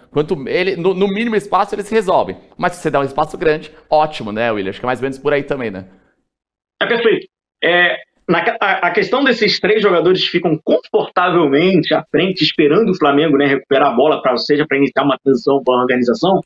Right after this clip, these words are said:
Speaker 2: ele deixa uma pulga atrás da orelha do, do treinador adversário e fala assim,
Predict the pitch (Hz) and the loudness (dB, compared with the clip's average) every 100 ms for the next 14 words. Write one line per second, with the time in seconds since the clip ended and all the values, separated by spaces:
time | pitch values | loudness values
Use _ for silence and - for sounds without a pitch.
0 | - - _ - 254 294 180 190 208 247 | -8 -20 _ 0 2 2 4 4 4 2
1 | 247 - 202 285 247 185 - 135 123 143 | 0 0 4 4 4 0 0 -2 2 4
2 | 151 254 156 - _ _ _ 139 151 151 | 4 2 0 -2 _ _ _ 2 4 4
3 | 139 135 156 147 143 151 143 190 202 196 | 2 0 2 2 2 2 0 0 0 0
4 | 196 180 | 2 0